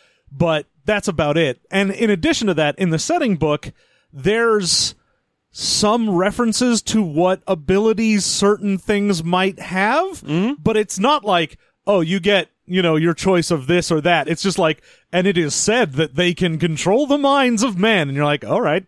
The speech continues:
Speaker 2: So effectively, to understand this game, you need to read both books at once and be very, very into it.
Speaker 1: Yeah. I mean,
Speaker 2: Uh,
Speaker 1: I guess you could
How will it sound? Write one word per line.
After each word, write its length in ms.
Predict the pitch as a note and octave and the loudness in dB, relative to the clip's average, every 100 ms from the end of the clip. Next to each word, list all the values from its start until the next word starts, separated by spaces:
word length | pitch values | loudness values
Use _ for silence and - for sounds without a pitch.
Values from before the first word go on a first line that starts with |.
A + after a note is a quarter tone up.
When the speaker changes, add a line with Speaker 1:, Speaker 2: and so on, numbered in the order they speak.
| - | -8
Speaker 2:
So 180 | - | -2
effectively, 540 | C#4 F#4 F#4+ E4 A#3+ G#3 | 0 0 0 -2 -2 -4
to 240 | - G3 | 0 0
understand 640 | F3+ G3 B3 G#3+ G#3 F#3+ D#3+ | 0 0 -2 -2 0 0 0
this 160 | C3 | -2
game, 360 | - A#2 G#2 B2 | -2 -4 -2 -4
you 200 | C3 D#3+ | -4 -2
need 240 | D#3 G3 G3 | -2 -4 -4
to 120 | G3+ | -4
read 380 | C3 E3+ D3+ C3 | -4 -6 -8 -4
both 300 | D#3+ A#3 - | -2 -2 -2
books 260 | G3+ - F3 | -2 -2 -6
at 80 | |
once 500 | D#3+ D#3+ A2+ F2+ - - | -2 -2 -2 -2 -2 -2
and 220 | D3+ C3+ | -2 -2
be 180 | C#3 D3 | 0 -2
very, 420 | A#2 A2 G3+ G#3 | -4 -2 0 2
very 300 | D#3+ E3 D3 | 0 0 0
into 220 | C3 G#2+ F2+ | 0 -2 -4
it. 140 | D2+ _ - - _ _ - | -8 _ -20 -20 _ _ -16
Speaker 1:
Yeah. 1040 | C3 D3+ F3+ A3 B3 B3+ C4 C4 C4 A#3+ - | -12 -6 0 2 2 0 0 0 -2 -4 -2
I 80 | |
mean, 200 | B3 B3+ | 0 2
Speaker 2:
Uh, 40 | A#3 | 0
Speaker 1:
I 120 | F#3 A3 | -2 -6
guess 580 | D3+ C4+ D#4+ - F3 | -2 0 2 0 -2
you 140 | D#3+ G3 - | 0 0 -2
could 640 | - G#3 A3 A#3 F#3 A3 | -2 2 4 2 0 -4